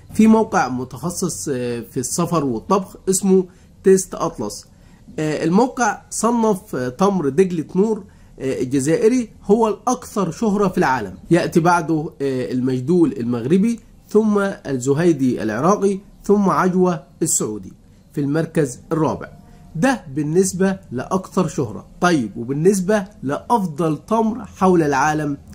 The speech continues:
في المركز الأول دجلة نور الجزائري، ما شاء الله، وبعده عجوة السعودي ومجدول المغربي وواحد سيوة المصري في المركز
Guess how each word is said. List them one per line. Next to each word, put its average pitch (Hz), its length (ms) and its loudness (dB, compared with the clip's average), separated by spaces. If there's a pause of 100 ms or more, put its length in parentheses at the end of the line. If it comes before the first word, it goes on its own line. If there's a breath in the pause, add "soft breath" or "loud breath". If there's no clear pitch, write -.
(160)
في 139 60 -2
المركز 151 540 0
الأول 180 520 4 (220)
دجلة 170 420 2
نور 170 300 4 (120)
الجزائري، 139 680 0 (180)
ما 117 140 -4
شاء 151 260 0
الله، 123 280 0 (320 loud breath)
وبعده 127 460 0 (280)
عجوة 143 540 -4
السعودي 185 600 -2 (200 loud breath)
ومجدول 135 600 2
المغربي 165 640 2 (220 loud breath)
وواحد 151 420 2
سيوة 175 500 0 (140)
المصري 156 520 0
في 151 120 -6
المركز 139 540 -2